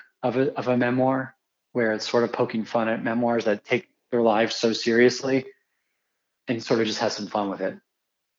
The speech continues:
So I started writing that. I got a couple chapters down, but you know, it's, it's gonna take a while. I do have a hope to write a second follow-up to the I Love You More book,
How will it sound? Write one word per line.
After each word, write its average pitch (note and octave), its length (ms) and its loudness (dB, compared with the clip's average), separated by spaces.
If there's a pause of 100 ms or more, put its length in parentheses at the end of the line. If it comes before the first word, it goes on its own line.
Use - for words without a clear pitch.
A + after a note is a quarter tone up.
(120)
So D3 80 4
I D3 80 8
started F#3+ 380 10
writing E3+ 240 10
that. D#3 120 8
I D3+ 80 8
got D3 100 10
a C#3 80 6
couple C3 200 4
chapters A2+ 400 0
down, G#2 320 2
but G#2 160 0 (520)
you A#2+ 100 0
know, F#2+ 100 0
it's, F#2+ 160 -4
it's - 160 -10
gonna G#2 160 -6
take G2 220 -12
a G2 40 -6
while. G2 340 -2 (800)
I D#3+ 80 6
do A3 160 8
have A#3+ 120 8
a D#3+ 40 4
hope D3+ 200 6
to E3+ 100 6
write D3 180 6
a C3+ 60 6
second C#3+ 360 2
follow-up B2+ 440 4
to B2 120 -2
the A#2 140 4
I A#2 40 2
Love A#2 200 2
You A#2 100 -2
More A#2 260 0
book, G2+ 300 -4